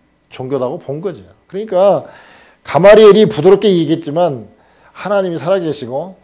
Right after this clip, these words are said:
예수님이 부활하셨고, 예수님이 하나님의 아들이고, 어, 그분이 죽었다가 승천한 것이 확실하고, 그러니까 저렇게 기독교가 활발한 거 아니냐라는 것을,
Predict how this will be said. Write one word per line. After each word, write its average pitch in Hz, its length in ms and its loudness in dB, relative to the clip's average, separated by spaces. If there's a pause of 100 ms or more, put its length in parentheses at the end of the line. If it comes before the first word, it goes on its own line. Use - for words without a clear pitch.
(300)
예수님이 156 420 -6
부활하셨고, 147 800 -6 (440)
예수님이 147 360 -8
하나님의 190 400 -4
아들이고, 170 560 -8 (540)
어, 117 220 -16
그분이 175 320 -6
죽었다가 175 440 -4
승천한 208 380 -8
것이 160 120 -10
확실하고, 185 640 -10
그러니까 254 340 -4
저렇게 175 280 -6
기독교가 147 400 -10
활발한 170 280 -6
거 120 80 -12
아니냐라는 139 560 -6
것을, 196 480 -2